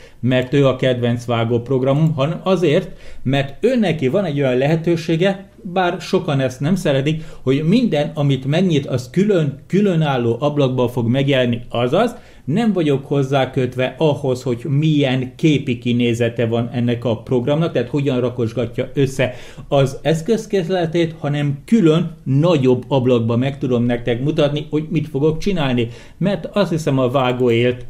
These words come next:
a vágószallagot mindenki ismeri, ide fogjuk földobálni a dolgokat. Mi kell ahhoz, hogy neked legyen egy alapod, meg egy nyilacskád? Nyilvánvalóan ahhoz minimum kell kettő darab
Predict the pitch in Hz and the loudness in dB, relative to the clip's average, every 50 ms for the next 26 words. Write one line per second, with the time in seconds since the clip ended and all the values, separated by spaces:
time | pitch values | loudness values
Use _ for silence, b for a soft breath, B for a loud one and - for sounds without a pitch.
0 | - - - 143 127 117 110 131 135 131 127 123 123 127 123 117 120 - - 127 | -12 -6 0 0 0 2 2 2 0 2 0 0 0 0 0 0 -2 -2 0 0
1 | 120 120 120 117 117 120 117 110 - - - 135 135 127 127 123 113 - 139 120 | 2 2 2 2 2 2 0 0 -2 -2 0 0 2 2 2 0 0 0 -2 -2
2 | - - 131 123 127 127 - - - 139 135 120 - - 127 113 113 113 110 - | -2 -2 -2 0 0 0 -2 -2 -2 -2 -2 -2 -2 -2 0 0 2 0 0 0
3 | - 131 123 113 117 117 104 117 113 113 113 117 117 - 131 127 131 147 143 131 | 0 0 0 2 2 0 2 2 0 2 2 2 2 0 0 0 0 2 2 2
4 | 123 120 107 131 127 - B B B B B B B B B 120 175 233 165 - | 0 0 0 0 0 -2 B B B B B B B B B 2 2 2 2 2
5 | 196 151 127 117 113 127 147 165 160 156 135 127 127 120 117 - - - - 127 | 0 0 2 0 0 2 2 2 2 2 2 2 2 0 -2 -6 -10 -4 -2 -2
6 | 123 117 120 120 117 120 127 143 180 208 - 156 - 139 110 104 - - - - | 0 0 0 0 0 0 0 0 0 -2 -2 -2 0 0 0 -2 -4 -10 -16 -8
7 | - 117 131 156 180 175 170 139 139 131 123 123 110 107 104 104 - - 156 185 | -4 -2 0 2 2 2 2 2 2 0 0 0 0 -2 -4 -6 -4 -2 0 2
8 | 220 220 220 - 180 147 127 - - - - 139 143 165 165 131 131 123 120 117 | 2 2 2 2 0 0 0 -2 -8 -8 -4 -2 0 0 2 2 2 0 0 -2
9 | 117 120 127 131 143 139 127 - - - 131 113 101 110 - 135 143 156 151 160 | -2 0 0 2 4 2 2 0 -2 -2 -2 -2 -2 -4 -4 -2 -2 0 2 0
10 | 156 147 135 143 143 147 139 135 151 156 139 139 135 127 117 123 139 - 196 185 | 0 0 0 0 0 0 0 -2 -2 -2 -2 0 0 0 0 0 2 2 2 4
11 | 156 139 135 135 135 - - 143 135 127 123 123 - - 175 185 170 - - 139 | 4 4 2 2 2 0 0 0 0 0 0 -2 0 0 0 0 -2 -2 0 0
12 | 123 113 107 117 113 110 117 123 131 156 | 2 2 2 2 2 2 2 2 2 0